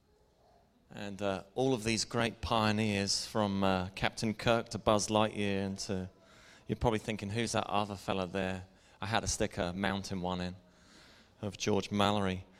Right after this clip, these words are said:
who sadly lost his life attempting to pioneer the largest mountain in the world once upon a time. Pioneering is about going where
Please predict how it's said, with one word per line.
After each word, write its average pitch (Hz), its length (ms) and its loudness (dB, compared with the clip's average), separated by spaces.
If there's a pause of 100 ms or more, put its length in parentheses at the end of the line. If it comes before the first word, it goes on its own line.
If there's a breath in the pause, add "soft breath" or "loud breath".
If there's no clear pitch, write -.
(320 loud breath)
who 95 220 -4
sadly 98 460 -2
lost 95 260 -2
his 92 160 -4
life 98 380 -2 (140)
attempting 104 800 -4
to - 100 -12
pioneer 98 640 -2
the 90 200 -8 (240)
largest 98 420 -4
mountain 101 320 -2
in 98 80 -2
the 92 60 -2
world 98 340 0
once 98 220 -6
upon 101 220 -6
a 92 40 -6
time. 95 360 -6 (920 loud breath)
Pioneering 135 680 2
is 104 180 -2
about 110 400 0 (380)
going 104 560 4
where 98 540 2